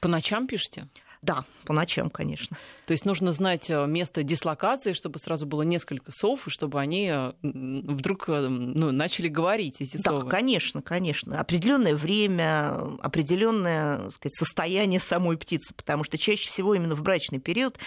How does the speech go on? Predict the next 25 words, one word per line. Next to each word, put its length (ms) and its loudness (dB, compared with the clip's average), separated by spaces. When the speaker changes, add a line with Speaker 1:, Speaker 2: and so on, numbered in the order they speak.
Speaker 2:
они 280 4
таким 300 0
образом 300 0
перекликаются. 760 0
Когда 380 0
самка 280 -2
сидит 280 -4
на 120 0
яйцах, 460 0
то 600 2
насиживает 680 0
яйца, 260 0
в 20 -2
этом 160 0
случае 360 0
уже 340 0
молчат 520 -2
они, 100 -10
конечно, 360 -6
в 40 0
основном, 380 0
чтобы 280 -6
не 200 2
демаскировать 600 0
гнездо. 440 -4